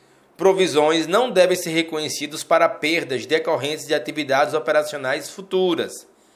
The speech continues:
Sobre contrato oneroso, se a entidade possui contrato que é oneroso,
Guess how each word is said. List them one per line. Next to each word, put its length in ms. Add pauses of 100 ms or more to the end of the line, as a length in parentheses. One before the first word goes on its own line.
(340)
Sobre 320
contrato 600
oneroso, 640 (360)
se 180
a 100
entidade 480
possui 400
contrato 560
que 180
é 60
oneroso, 640